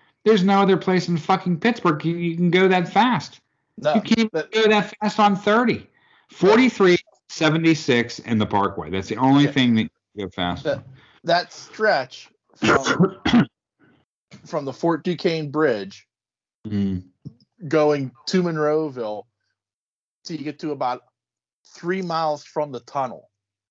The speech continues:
Speaker 2: is like,
Speaker 1: <laughs> Yeah.
Speaker 2: just let the hammer down and go as fast
Speaker 1: Yeah.
Speaker 2: as you can.
Speaker 1: <laughs> Right. It's weird.
Speaker 2: It, it's like, it's like a, a, a ten mile run,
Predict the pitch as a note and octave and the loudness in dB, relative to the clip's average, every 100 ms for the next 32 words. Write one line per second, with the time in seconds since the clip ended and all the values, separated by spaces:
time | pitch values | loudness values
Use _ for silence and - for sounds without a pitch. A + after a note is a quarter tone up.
0 | _ C#3 C3 B2 A#2 F#2 D#2+ - _ _ | _ -10 -2 0 0 -4 -8 -16 _ _
1 | _ _ _ _ D3+ C3 A#2 D3 D#3 D3 | _ _ _ _ -6 -6 -2 -2 0 -2
2 | D#3 D3 C#3 C3 G2 F2+ _ B2 A#2+ A2 | -4 -4 -6 -6 -8 -14 _ -18 -12 -12
3 | - - F#3+ D3+ A2+ A#2+ G#2+ B2+ F#2 _ | -10 -4 0 0 -2 -12 -12 -12 -14 _
4 | _ _ _ _ _ - - A2+ - - | _ _ _ _ _ -20 -8 -2 0 -2
5 | - A2 G#2 D#3 - - - F#2 D#3 C#3+ | -6 -6 -4 -4 -6 -8 -8 0 2 2
6 | - - - C3 C#3 D3 C3+ D3 E3+ - | 0 -12 -16 -14 -10 -6 -4 -4 -6 -6
7 | E3 E3+ D3 C3 - _ - C#3 B2+ A#2 | -6 -4 -4 -6 -8 _ -6 -6 -6 -10
8 | C3+ - - G3+ G#3 G3 F#3 F3 C#3+ E3 | -14 -14 -4 -2 0 0 2 0 -2 -6
9 | A2+ G2 | -6 -12